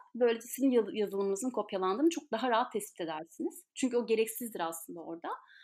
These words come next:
Bu da öyle bir şey. Yani markanız ne kadar böyle fantezi markaysa, kendi uydurduğunuz, yarattığınız bir markaysa, e, başka birisi sizi taklit ettiğinde, e, markanızı çok daha rahat korursunuz. Çünkü sizden aldığı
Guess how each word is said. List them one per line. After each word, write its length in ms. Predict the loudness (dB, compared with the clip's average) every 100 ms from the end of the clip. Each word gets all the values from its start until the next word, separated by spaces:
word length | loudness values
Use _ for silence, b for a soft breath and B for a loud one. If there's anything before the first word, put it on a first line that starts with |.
| B -2
Bu 80 |
da 100 | 2
öyle 120 | 2 2
bir 60 |
şey. 340 | 0 -4 -8 -14 B
Yani 200 | -2 0
markanız 540 | 4 2 2 0 0 -4
ne 160 | -4 0
kadar 340 | 2 4 4
böyle 140 | 0
fantezi 440 | -2 -4 -4 -2 2
markaysa, 680 | 2 0 -4 -6 -6 -4 -4 -6 -4
kendi 500 | -2 -2 -2 -4 -8 -8
uydurduğunuz, 680 | -6 -4 -6 -4 -4 -2 -2
yarattığınız 520 | 0 -2 -4 -8 -4
bir 60 | -4
markaysa, 640 | -2 -4 -4 -6 -6 -6 -6 B B B B
e, 120 | 0
başka 300 | 4 4 4
birisi 300 | 2 0 -4
sizi 340 | -8 -8 -6 2
taklit 320 | 2 2 -2
ettiğinde, 520 | -2 -4 -2 -2 -2 -6 -10 b b -4
e, 220 | 0 0
markanızı 460 | 2 2 2 0 0
çok 200 | -4 0
daha 180 | 2
rahat 240 | 4 4 2
korursunuz. 460 | -2 -2 0 -2 -2
Çünkü 140 | -2
sizden 380 | -2 -4 0 4
aldığı 580 | 4 4 2 2 2